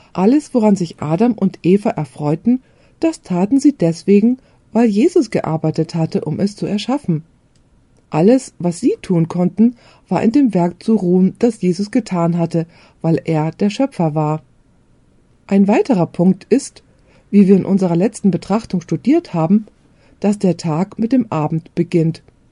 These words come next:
Wisst ihr, es waren die Römer, die den Brauch eingeführt haben, dass der Tag um Mitternacht anfängt. Und so folgen wir dem Brauch,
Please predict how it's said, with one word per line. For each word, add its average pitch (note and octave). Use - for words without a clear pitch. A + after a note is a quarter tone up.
Wisst E3
ihr, B3
es -
waren F3+
die A3
Römer, A3+
die F3
den E3
Brauch G3
eingeführt E3+
haben, G#3
dass F3
der E3
Tag E3
um E3+
Mitternacht G#3
anfängt. E3
Und F4
so A3
folgen G#3+
wir A#3+
dem C4
Brauch, F3+